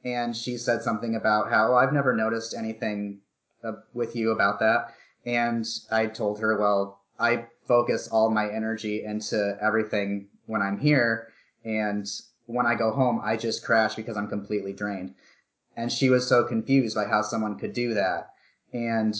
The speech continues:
watching Julianne Moore in this movie, I, I recognized that. And I saw, um,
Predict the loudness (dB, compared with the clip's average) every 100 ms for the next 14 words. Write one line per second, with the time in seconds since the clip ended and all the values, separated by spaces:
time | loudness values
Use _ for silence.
0 | -8 _ _ 2 4 4 2 0 -2 -4
1 | _ -10 -4 2 2 2 0 0 2 0
2 | 0 -4 -4 -4 -2 0 0 0 0 0
3 | 2 2 0 -6 _ -4 2 2 2 0
4 | -2 -2 -4 -4 -2 -6 -12 _ _ _
5 | -2 0 0 -2 -2 -2 -2 -2 2 6
6 | 6 6 2 -2 -14 _ _ _ _ _
7 | 0 2 2 0 -2